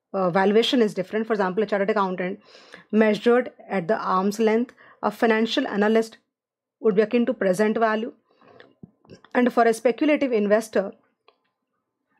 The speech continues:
represent the arbitrage opportunities. So everybody thinks in a different manner when we are talking about valuation. Then they are saying that, however, it is an undeniable fact that an, that an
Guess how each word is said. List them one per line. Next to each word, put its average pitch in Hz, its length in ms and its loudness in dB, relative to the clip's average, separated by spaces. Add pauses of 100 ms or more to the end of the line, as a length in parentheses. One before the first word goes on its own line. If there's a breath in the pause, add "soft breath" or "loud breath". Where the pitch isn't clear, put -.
(300)
represent 233 420 4
the 254 80 2
arbitrage 190 640 0
opportunities. 160 720 -12 (380 soft breath)
So - 100 0
everybody 277 640 4 (260)
thinks 294 220 4
in 254 80 2
a 240 60 4
different 220 380 0
manner 196 320 0
when 208 180 0
we 202 120 0 (120)
are 190 100 -4 (160)
talking 190 300 -4
about 170 220 -2
valuation. 165 640 -4 (600 loud breath)
Then 247 200 4
they 262 140 8
are 254 120 0
saying 262 300 2
that, 254 100 0
however, 240 360 0
it - 60 -4
is 240 100 -4
an 247 100 -2 (120)
undeniable 262 580 0
fact 214 260 -4
that 214 120 -2
an, 208 140 -4 (1300 soft breath)
that 214 220 2
an 233 160 -2